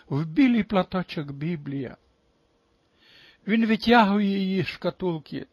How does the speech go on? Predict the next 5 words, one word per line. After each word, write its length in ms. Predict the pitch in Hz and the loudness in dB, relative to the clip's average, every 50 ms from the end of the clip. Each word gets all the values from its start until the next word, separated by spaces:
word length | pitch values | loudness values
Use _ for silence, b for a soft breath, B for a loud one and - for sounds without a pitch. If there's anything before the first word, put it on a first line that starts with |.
| _ | _
так 340 | - 262 247 247 214 226 190 | -2 0 0 0 0 -4 -2
бережно, 600 | 180 220 220 214 202 202 208 180 175 190 190 - B B B B B | 0 2 2 2 2 0 -2 -4 -6 -6 -6 -8 B B B B B
як 200 | 208 208 190 - | 0 0 0 0
справжню 840 | - - - - - 226 262 269 262 262 240 208 233 226 220 233 208 | -4 -12 -10 -6 -4 -2 0 0 0 0 -2 -2 -4 -2 -2 -2 -4
святиню. 760 | - - - 220 196 - - 226 214 208 202 180 165 147 | -6 -6 -6 -6 -6 -4 -2 -2 -2 -2 -2 -4 -6 -10